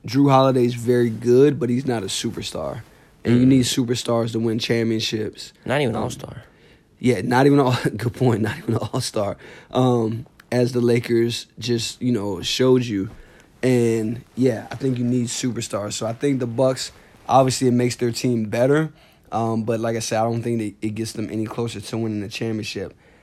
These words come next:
Speaker 1: Speaking of superstars, in this last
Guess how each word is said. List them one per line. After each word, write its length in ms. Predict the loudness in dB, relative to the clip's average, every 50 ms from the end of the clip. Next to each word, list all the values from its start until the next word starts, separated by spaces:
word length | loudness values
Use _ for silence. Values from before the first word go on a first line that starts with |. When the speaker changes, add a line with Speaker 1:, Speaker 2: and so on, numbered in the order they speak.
| _ _ _ _ _
Speaker 1:
Speaking 540 | -8 -8 0 4 4 4 4 4 4 6 6
of 140 | 6 4 4
superstars, 1040 | 2 0 0 -2 -2 0 0 -2 0 2 2 2 2 2 0 -4 -6 -8 -12 -14 -16 _ _ _ _ _ -14 -10 -4
in 100 | -2 0
this 200 | 0 0 0 2
last 500 | 4 6 8 6 6 4 0 -6 -10 -14